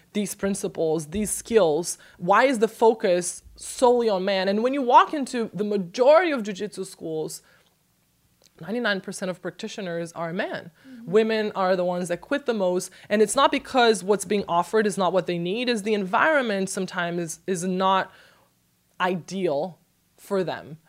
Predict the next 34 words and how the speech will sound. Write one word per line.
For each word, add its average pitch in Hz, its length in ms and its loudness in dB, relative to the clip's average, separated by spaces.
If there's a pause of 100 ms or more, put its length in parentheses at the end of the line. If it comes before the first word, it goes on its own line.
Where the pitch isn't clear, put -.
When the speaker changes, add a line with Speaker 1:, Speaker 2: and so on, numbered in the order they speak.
Speaker 1:
And 196 180 0
the 214 60 0
methodology 190 1000 4
is 170 220 -2
not 196 320 0
tailored 180 480 -2
for 190 260 -6
them. 156 380 -8 (120)
Example, 185 600 -2 (400)
there's 214 320 4
this 214 160 -2
move 240 240 0
in 233 100 -2
jiu-jitsu 196 320 -6
called 185 260 0
the 175 60 -2
guard, 156 460 0 (240)
where 180 420 2 (220)
you 233 200 0
are 233 120 6
on 226 100 2
the 214 60 -2
bottom 190 340 4
and 175 100 -6
somebody 196 320 -2
is 180 100 -4
on 175 100 -6
top 165 260 -4
of 139 160 -12
you, 165 240 -10 (220)
in 226 140 2
between 208 380 -2
your 180 120 -2
legs, 156 340 -4